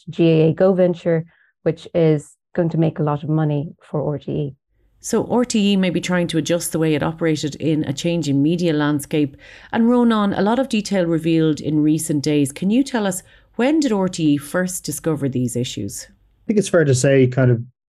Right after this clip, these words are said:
Speaker 3: we were kind of a week into what we might say is the rolling controversy, a week and a day, and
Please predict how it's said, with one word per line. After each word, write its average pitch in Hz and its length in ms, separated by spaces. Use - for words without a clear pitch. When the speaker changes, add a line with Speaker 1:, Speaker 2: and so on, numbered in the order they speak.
Speaker 3:
we 139 120
were 127 220
kind 135 160
of 117 60
a 123 60
week 139 260
into 135 280
what 127 140
we 131 100
might 127 200
say 127 200
is 123 140
the 120 80
rolling 120 320
controversy, 120 520
a 120 40
week 131 160
and 131 100
a 123 40
day, 127 260
and 117 160